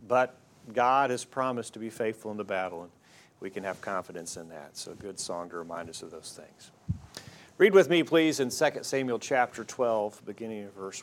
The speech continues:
one, as we look at a principle this morning that is important to us all.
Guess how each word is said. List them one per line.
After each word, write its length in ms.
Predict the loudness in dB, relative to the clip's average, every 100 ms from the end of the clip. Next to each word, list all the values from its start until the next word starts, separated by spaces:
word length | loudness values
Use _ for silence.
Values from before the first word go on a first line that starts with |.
| -14
one, 320 | -12 -10 -12 -14 -20 _ _ -20 -20 -20 -20 -20 -8
as 240 | 2 2 2
we 280 | 0 0 -4 -8
look 260 | 4 6 8
at 300 | 6 6 -2 -20 _ _ _ _ _ _ -4
a 80 | -4
principle 680 | 0 0 2 0 4 6
this 300 | 6 2 0
morning 500 | 2 4 4 0 -4 0
that 280 | 2 2 -2 -4
is 260 | -2 0
important 400 | -2 2 2 2
to 120 | 2 0
us 140 | 2
all. 360 | 2 2 0